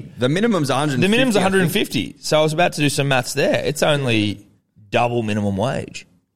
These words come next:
Speaker 2: for a guy that is fucking clearly,
Speaker 1: Clearly.
Speaker 2: clearly a weapon.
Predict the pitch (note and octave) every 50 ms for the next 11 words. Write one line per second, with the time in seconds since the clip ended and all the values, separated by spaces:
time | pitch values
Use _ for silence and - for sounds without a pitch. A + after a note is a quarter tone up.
0 | _ _ _ _ _ - - - C#3 C3 B2+ A#2 A2 A2 G2 - - - _ _
1 | _ _ _ _ _ _ _ _ _ _ - A#2+ A#2+ B2+ B2+ B2 B2+ A#2+ A#2 A2+
2 | A2+ A2+ A2+ A2 G#2+ G#2+ - - - - - C#3+ B2 - - C3 A#2+ A2 G#2 G2+
3 | G2 - - - - C3+ C#3+ E3+ F#3 F3 B2+ F#2+ E2+ E2+ A2 D3 - - - -
4 | - - - A2+ G#2+ G2 D#2+ A#1 - - - _ - - - D#3 F3+ G3+ G3 E3+
5 | B2+ G2 G#2 A2+ A2 A2+ G#2 F#2+ - _ _ _ _ _ _ _ - B2 B2 A2
6 | A2+ D#3 G#3 - - - -